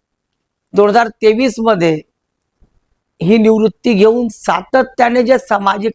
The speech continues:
कार्य होतं, मग शेवटी कसं असतं की जेव्हा तुम्ही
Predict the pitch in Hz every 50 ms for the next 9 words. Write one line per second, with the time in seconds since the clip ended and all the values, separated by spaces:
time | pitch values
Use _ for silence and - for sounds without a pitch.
0 | - - 208 190 196 208 208 202 185 170 156 - - 90 85 82 82 85 _ _
1 | _ _ _ _ _ _ _ - 233 254 247 - 247 247 233 240 294 247 - 262
2 | 254 277 269 262 - - 240 226 226 240 254 254 226 - _ _ _ _ - -
3 | 214 214 240 247 233 262 254 262